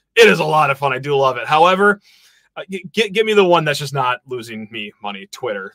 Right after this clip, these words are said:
And the one that provides, you know, somehow against all odds, even more entertainment than sports gambling does. So I'll,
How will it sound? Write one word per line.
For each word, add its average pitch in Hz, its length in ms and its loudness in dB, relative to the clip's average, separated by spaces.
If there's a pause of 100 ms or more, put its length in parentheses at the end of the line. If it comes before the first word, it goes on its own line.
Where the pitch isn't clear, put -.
And 254 240 -6
the 247 60 -18
one 285 120 -10
that 254 120 -8
provides, 214 460 -8
you 196 80 -8
know, 185 180 -8
somehow 196 420 -8
against 185 280 -8
all 180 140 -2
odds, 165 260 -4
even 165 200 -8
more 156 240 0
entertainment 147 520 -8
than 127 80 -16
sports 135 320 -8
gambling 117 400 -8
does. 92 240 -14
So 113 160 -10
I'll, 113 240 -8